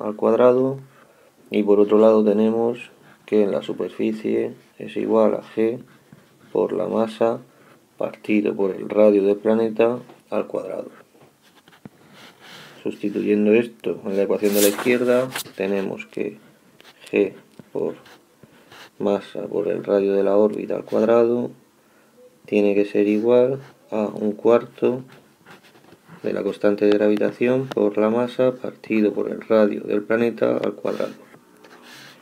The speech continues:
Así que de aquí simplificamos las constantes y la masa del planeta. Y simplificando nos va a quedar que el radio de la órbita va a ser igual a dos veces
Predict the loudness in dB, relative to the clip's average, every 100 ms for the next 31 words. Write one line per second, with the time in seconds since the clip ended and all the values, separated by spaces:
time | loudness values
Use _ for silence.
0 | -20 -6 -6 0 0 0 -2 -2 -2 -2
1 | -2 0 4 4 4 0 -4 -2 -4 0
2 | 0 0 2 2 2 -2 0 0 0 0
3 | -2 -4 -6 -8 -8 -12 -16 -16 -18 -20
4 | -20 _ -20 _ -20 -20 -20 -20 -20 -20
5 | -20 -20 _ -4 -4 -2 -2 -2 -2 0
6 | 2 4 4 2 0 -2 0 2 2 4
7 | 2 0 -6 -2 0 0 -2 -10 _ _
8 | _ -10 -8 -6 0 2 4 2 0 -4
9 | -8 -18 -16 -16 _ _ -20 _ 0 4
10 | 6 6 4 2 0 2 2 2 -4 _
11 | _ _ _ -10 -2 0 2 0 2 2
12 | 4 4 2 -4 -14 _ _ _ _ _
13 | _ _ _ -4 -2 -2 -4 -2 0 0
14 | 2 0 2 0 0 -2